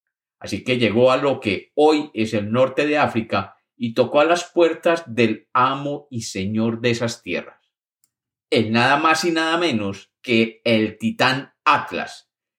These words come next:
que había sido expulsado por Zeus cuando la batalla con los titanes,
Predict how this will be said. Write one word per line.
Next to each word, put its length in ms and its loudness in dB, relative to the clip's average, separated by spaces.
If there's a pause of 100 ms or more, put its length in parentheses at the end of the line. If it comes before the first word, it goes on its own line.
(180)
que 160 2
había 400 2
sido 280 0
expulsado 680 0
por 160 -4
Zeus 540 -2 (260)
cuando 340 0
la 120 2
batalla 480 2
con 140 -2
los 140 -8
titanes, 600 -4